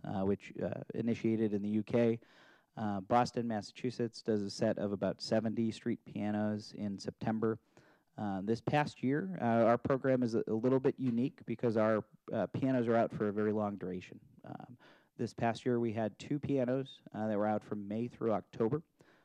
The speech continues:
uh, which was incredible. Uh, I gotta applaud our, our piano tuner, Frank Nelson, who was out there every two weeks, uh, tuning the pianos to make sure that they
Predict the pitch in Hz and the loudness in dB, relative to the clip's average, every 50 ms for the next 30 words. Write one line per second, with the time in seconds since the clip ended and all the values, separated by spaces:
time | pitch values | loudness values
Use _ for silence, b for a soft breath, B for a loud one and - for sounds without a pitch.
0 | b b - 104 101 101 98 95 95 - - 110 98 101 95 92 - 123 120 120 | b b -12 -8 -6 -6 -6 -6 -8 -8 -8 -8 -8 -8 -12 -4 0 2 2 4
1 | 120 123 123 b b b b b b b b _ - - 98 101 98 95 98 98 | 4 2 0 b b b b b b b b _ -12 -10 -8 -8 -8 -8 -10 -10
2 | - - 117 110 107 104 101 - - _ - - - - - - - - 120 113 | -8 -8 -6 -4 -2 -4 -4 -6 -12 _ -16 -14 -8 -8 -8 -6 -2 0 2 4
3 | 113 113 113 107 110 104 101 101 98 95 90 - - 87 98 101 95 95 95 98 | 4 4 4 2 2 2 2 2 0 -2 -6 -8 -8 -6 -6 -6 -6 -6 -8 -12
4 | 107 - - - 123 120 117 113 104 - - 123 110 101 - - 113 107 - - | -16 -16 -6 0 0 2 2 2 0 -2 -2 -2 -2 -2 -2 -2 -4 -4 -4 -2
5 | - 110 107 104 - - 113 104 98 107 104 98 107 104 101 - 104 101 101 - | -2 0 0 0 0 -2 -4 -2 -2 -4 -2 0 0 0 0 2 2 0 0 0
6 | - 101 95 _ - - 117 110 113 117 117 - - - - - - - - 95 | -4 -8 -8 _ -2 0 2 2 2 0 0 -4 -12 -18 -18 -18 -14 -8 -4 -2
7 | 98 92 85 87 117 _ - - 127 117 117 113 113 107 95 - 117 113 113 113 | -2 0 -2 -4 -6 _ -10 -6 -4 -2 -2 -2 -4 -4 -6 -4 -4 -2 -2 0
8 | 113 110 110 101 - - - 107 107 104 95 - - 110 104 101 98 82 - 107 | 0 0 0 -2 -4 -8 -8 -4 -4 -4 -4 -2 -2 -2 -2 -2 -4 -4 0 0
9 | 104 104 107 101 98 | 2 4 4 2 0